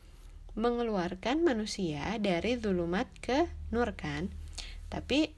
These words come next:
semuanya, eh, biizni rabbihim gitu.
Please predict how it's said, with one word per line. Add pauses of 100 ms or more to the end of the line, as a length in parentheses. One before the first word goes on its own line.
semuanya, (560)
eh,
biizni
rabbihim
gitu.